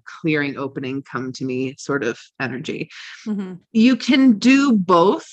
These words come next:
Speaker 1: without having consciousness around it. And I do also wanna just highlight that. Um,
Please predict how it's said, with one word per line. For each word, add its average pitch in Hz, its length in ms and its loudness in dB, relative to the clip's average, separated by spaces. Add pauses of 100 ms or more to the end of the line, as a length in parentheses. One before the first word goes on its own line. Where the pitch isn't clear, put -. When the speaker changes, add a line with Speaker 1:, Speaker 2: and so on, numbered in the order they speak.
(120)
Speaker 1:
without 170 420 0
having 151 340 -4
consciousness 131 640 -8
around 85 360 -4
it. 87 140 -8
And 127 100 -8
I 139 80 -4
do 143 180 -2
also 127 280 -6
wanna 120 200 -8
just 117 280 -12
highlight 156 400 -6
that. 226 260 0 (400)
Um, 127 380 -4